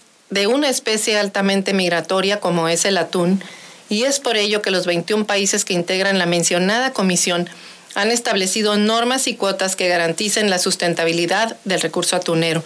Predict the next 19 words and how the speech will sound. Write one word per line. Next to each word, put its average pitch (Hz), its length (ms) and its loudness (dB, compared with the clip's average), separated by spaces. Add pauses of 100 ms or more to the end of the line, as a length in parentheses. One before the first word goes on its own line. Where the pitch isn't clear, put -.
(380)
Enfatizó 208 640 0
que 247 140 -2
la 208 120 0
solución 202 520 0
a 269 80 0
este 226 240 -2
conflicto 180 640 -2 (380)
debe 254 280 2
darse 240 300 0
por 220 140 -2
el 190 80 0
acuerdo 196 520 0
y 220 100 -4
la 233 160 0
conciliación 220 840 0
entre 185 300 -2
inconformes 240 640 0
y - 20 2
autoridades, 220 760 0